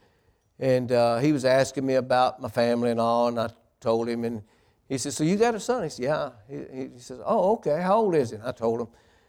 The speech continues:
And he says, "Oh, okay." I s-, I, and anyhow, I came around and said, "Yo," he said, "Well, how did that come about?" And I said, "Well, uh, me and my wife believed God for a son."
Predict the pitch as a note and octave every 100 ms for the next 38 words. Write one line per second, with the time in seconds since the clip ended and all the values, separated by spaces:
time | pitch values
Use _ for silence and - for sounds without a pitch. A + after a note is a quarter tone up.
0 | _ _ _ _ - C#3+ C#3+ D#3 D#3 C#3
1 | C3 - A#3+ E3+ F3+ - C#3 C#3+ C#3 C#3+
2 | - - - A#2 - _ _ _ - E3
3 | - A3 G3 E3 D#3+ G3 F3 D3 D3+ D3
4 | D3 C3+ D#3 E3 D#3 - D3 E3 D#3+ D3+
5 | F#3 D4+ A#3+ G#3+ - G3+ D3+ E3+ D3 A#2+
6 | B2+ A#2 A#2+ A2 _ - - - _ _
7 | _ _ _ _ E3 G3+ G3+ - C#3 A#2+
8 | G#2 G2 _ _ _ _ _ _ _ _
9 | _ _ _ C3+ D3 D3+ D3 D#3+ E3 D#3+
10 | D#3+ F3 E3+ G3 G#3+ - A2 - G#2